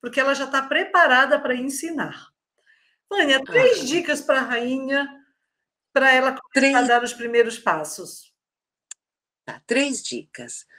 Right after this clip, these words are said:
Speaker 2: Eu acho que a primeira dica seria, se olhe no espelho e tenha uma conversa com você mesma, tá? Então, chegue e fale, Oi, como é que você está? Não fique triste, tem um caminho, tem uma saída.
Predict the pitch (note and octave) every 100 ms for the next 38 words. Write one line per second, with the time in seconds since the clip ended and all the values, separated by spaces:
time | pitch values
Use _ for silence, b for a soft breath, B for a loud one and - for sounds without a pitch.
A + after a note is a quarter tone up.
0 | b b - G3 G#3 A3+ - A3 A3+ -
1 | _ - A3+ C4 B3+ G#3 G#3+ B3 A#3 G#3+
2 | G3 F#3+ - - A#3+ B3+ D4+ D4 B3 -
3 | - - D#3+ D#3+ E3 A#3+ C4+ _ _ b
4 | b b b b _ - G3 B3 A#3+ A#3
5 | A3 A3 F#3+ G3+ G3 F#3+ F#3 F#3+ - F#3
6 | F3 C3+ - - - - _ _ _ _
7 | _ _ - B2+ D#3 - b b - D3+
8 | F#3 F#3+ G3+ G3 F#3+ F3+ A#3+ B3+ B3+ B3
9 | - B B _ - G3+ A3 G3 G3+ G3+
10 | G3 - F#3+ F#3+ G3 F#3+ C4+ C#4+ C#4+ B3
11 | - A#3 A#3+ - D#3 _ - C4 C4 B3
12 | A3+ G3+ E3 C3 F2 - _ _ _ _
13 | _ _ _ - B3+ C4+ C4 A3 - G3
14 | D#3 B2 - -